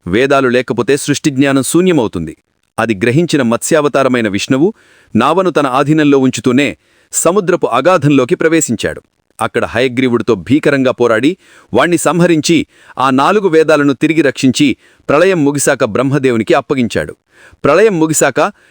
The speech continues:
నీరు నెమ్మదిగా తగ్గడం ప్రారంభించింది. మత్స్యావతారంలోని శ్రీహరి ఆ నావను హిమాలయ పర్వత శిఖరం వద్దకు సురక్షితంగా చేర్చారు.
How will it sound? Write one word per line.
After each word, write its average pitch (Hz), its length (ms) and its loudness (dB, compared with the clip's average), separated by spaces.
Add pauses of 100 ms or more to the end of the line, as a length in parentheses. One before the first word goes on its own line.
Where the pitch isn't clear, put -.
(120)
నీరు 196 260 2
నెమ్మదిగా 160 460 2
తగ్గడం 135 400 -2
ప్రారంభించింది. 120 680 -2 (340)
మత్స్యావతారంలోని 123 880 0
శ్రీహరి 131 440 0 (420)
ఆ 120 140 2
నావను 147 360 0
హిమాలయ 147 380 2
పర్వత 131 320 -2
శిఖరం 139 380 -4
వద్దకు 120 300 -2
సురక్షితంగా 131 580 -2
చేర్చారు. - 460 -4